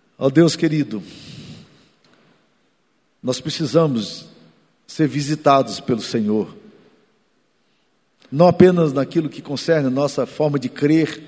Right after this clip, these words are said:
mas nós precisamos também, ó Deus, ser visitados pelo Senhor numa transformação genuína e profunda do nosso coração. Ó Deus, há muitas pessoas aqui hoje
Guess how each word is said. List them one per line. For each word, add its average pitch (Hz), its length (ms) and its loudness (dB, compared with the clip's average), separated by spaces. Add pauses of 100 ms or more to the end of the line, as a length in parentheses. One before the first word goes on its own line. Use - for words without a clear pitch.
(1200)
mas 123 120 -6
nós 147 140 0
precisamos 143 400 -4
também, 143 260 -2
ó 135 60 0
Deus, 135 220 0
ser 131 500 -4 (280)
visitados 143 640 -2
pelo 120 220 -8
Senhor 120 460 -2 (1300)
numa 139 200 -2
transformação 156 640 0
genuína 151 460 -2
e 143 40 -4
profunda 143 500 -4
do 117 140 -6
nosso 117 280 -4
coração. 101 520 -8 (2250)
Ó - 80 -8
Deus, 147 280 2
há 143 80 6
muitas 160 640 -2
pessoas 147 540 0
aqui 127 300 -2
hoje 107 400 -4